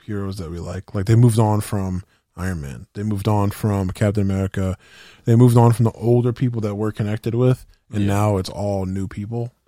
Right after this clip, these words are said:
Speaker 1: And they're finding ways, right? And, like, they're using Doctor Strange a lot. They're using Wong a lot. So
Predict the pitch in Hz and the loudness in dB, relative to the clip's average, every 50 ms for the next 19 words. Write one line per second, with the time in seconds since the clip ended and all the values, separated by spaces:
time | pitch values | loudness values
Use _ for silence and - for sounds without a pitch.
0 | _ - 113 107 98 95 - - - 117 113 117 113 107 104 98 95 95 98 101 | _ -2 0 0 2 0 0 2 4 4 6 6 4 4 4 4 4 4 4 4
1 | 101 101 98 98 92 90 90 - - - _ _ _ _ _ _ _ _ _ _ | 2 2 2 0 -2 -2 -4 -8 -10 -14 _ _ _ _ _ _ _ _ _ _
2 | _ _ _ _ - 110 98 95 98 104 98 80 95 101 101 98 98 107 110 113 | _ _ _ _ -6 -4 -2 -2 -2 -2 -4 -4 -4 -4 -4 -4 -2 2 4 4
3 | 113 101 104 98 92 - 95 92 - - 87 - - - 98 95 87 82 80 71 | 4 4 2 0 -2 -2 -4 -6 -6 -8 -10 -12 -10 -10 -10 -10 -10 -10 -12 -12
4 | - - - - - _ _ - 95 92 92 80 78 80 - - 98 101 101 107 | -14 -14 -16 -18 -20 _ _ -14 -12 -10 -10 -10 -10 -12 -12 -10 -6 -4 -2 -2
5 | 104 101 98 92 92 92 92 95 98 98 92 85 85 76 76 - - - - 95 | -2 -2 -4 -4 -6 -6 -6 -4 -4 -2 -4 -4 -6 -8 -10 -12 -12 -12 -10 -10
6 | 90 85 85 85 87 - - - - - - - - - - - - _ - - | -8 -8 -8 -8 -8 -10 -12 -16 -20 -20 -20 -20 -20 -20 -20 -20 -16 _ -2 2
7 | - 113 110 107 107 107 104 101 - | 4 6 6 6 6 4 2 0 -2